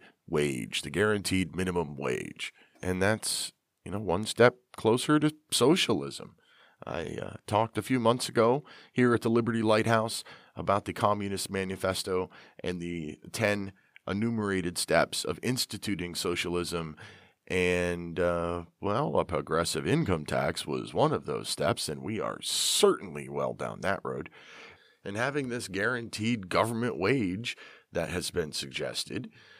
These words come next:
is just one more step closer to all-out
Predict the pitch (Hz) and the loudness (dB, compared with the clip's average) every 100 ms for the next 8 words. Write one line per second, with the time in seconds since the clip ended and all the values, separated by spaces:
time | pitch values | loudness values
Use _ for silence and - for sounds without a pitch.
0 | - - - 73 82 85 - - - 71 | -20 -18 -10 -8 -6 -8 -8 -8 -8 -8
1 | 73 82 87 104 104 - - - - - | -8 -6 -4 -4 -2 -4 -6 -10 -14 -10
2 | - - - - - 57 - 55 - | -10 -10 -12 -12 -4 -2 -2 -4 -4